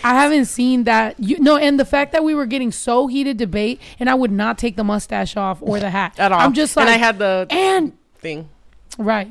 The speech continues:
Speaker 1: But Jamie was getting into that tone of voice that I've heard a couple times in my life, and I was like,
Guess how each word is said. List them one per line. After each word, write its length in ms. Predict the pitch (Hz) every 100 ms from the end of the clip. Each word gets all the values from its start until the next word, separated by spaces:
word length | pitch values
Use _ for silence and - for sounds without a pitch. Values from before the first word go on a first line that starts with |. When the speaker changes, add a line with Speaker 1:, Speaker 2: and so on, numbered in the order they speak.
| 208
Speaker 1:
But 160 | 240
Jamie 380 | 175 233 302 392
was 180 | 349 247
getting 300 | 277 277 269
into 200 | 262 254
that 300 | 240 220 208
tone 300 | - 226 254
of 120 | 226
voice 400 | 185 214 247 269
that 120 | 220 208
I've 220 | 214 208
heard 320 | 233 233 233
a 120 | 220
couple 380 | - 233 240 254
times 320 | 262 262 269
in 80 | 269
my 140 | 269 269
life, 300 | 269 277 240
and 120 | 233
I 80 | 247
was 180 | 247 226
like, 360 | 226 196 -